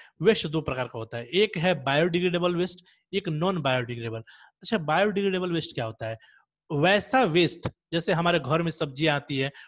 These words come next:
उसके छिलके, उसको काट खोड़ कर जो हम, वो, वो है, क्या है, बायोडिग्रेडेबल। क्यों है? क्योंकि वो जो हम ला करके बाहर फेंकते हैं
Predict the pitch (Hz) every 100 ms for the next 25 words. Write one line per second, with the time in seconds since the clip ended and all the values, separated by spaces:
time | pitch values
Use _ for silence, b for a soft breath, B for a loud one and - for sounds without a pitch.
0 | B 160 - 165 - 160 151 - 143 143
1 | 139 B _ 143 151 - 160 156 - 156
2 | 151 139 160 170 170 175 180 - _ 170
3 | 220 208 156 143 - _ _ 226 208 117
4 | 113 139 175 156 143 135 127 117 _ 220
5 | 214 202 262 B B B _ 220 220 226
6 | - 160 156 214 247 247 202 202 190 208
7 | 214 202 170 151 170 202 180 175 - 170
8 | 147